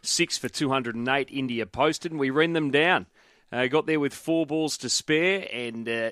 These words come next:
Cameron Green, top of the order. He's not even in the squad for the twenty twenty World Cup. Sixty-one off thirty balls. Matthew Wade, forty-five off twenty-one.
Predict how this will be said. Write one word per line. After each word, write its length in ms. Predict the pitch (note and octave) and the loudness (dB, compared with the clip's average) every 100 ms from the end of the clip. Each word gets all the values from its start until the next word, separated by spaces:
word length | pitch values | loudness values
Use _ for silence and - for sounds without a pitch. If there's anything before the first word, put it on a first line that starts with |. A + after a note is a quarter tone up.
| - | -2
Cameron 380 | D3+ E3+ G#2 G2 | 0 2 0 -6
Green, 380 | C3 C3+ D3 | -2 0 0
top 160 | A2 F#3+ | 0 0
of 80 | A#2+ | 2
the 80 | C#3+ | 2
order. 160 | G#3+ | 4
He's 240 | B3+ C4+ G3 | 2 2 4
not 100 | D3+ | 4
even 180 | C3 B2+ | 2 0
in 140 | A#2+ | -2
the 60 | A#2 | -4
squad 380 | - D#3+ A3 | 0 2 2
for 100 | - | 0
the 80 | D#3 | -6
twenty 300 | - C3+ A#2+ | -4 -4 -4
twenty 240 | - B2+ A#2 | -2 -4 -2
World 300 | A#2+ A#2 G#2 | 0 0 0
Cup. 340 | D#3+ - - | 0 0 0
Sixty-one 580 | - G3 - C#3+ D3+ C#3 | 0 0 -4 0 2 2
off 100 | B2 | 0
thirty 460 | - - D#3 C#3+ | -4 0 0 0
balls. 560 | A#2 - E3 F3+ F#3 D#3 | -2 -2 2 2 2 2
Matthew 340 | D3+ C#3 B2 | -2 -2 -4
Wade, 360 | A2 B2 A#2+ G#2+ | 0 2 2 -2
forty-five 600 | - C#3+ B2 - C3 A#2+ | -4 -4 -4 0 0 0
off 140 | A#2 | -2
twenty-one. 480 | - C3+ C#3 B2+ D#3 | -6 -4 -2 2 0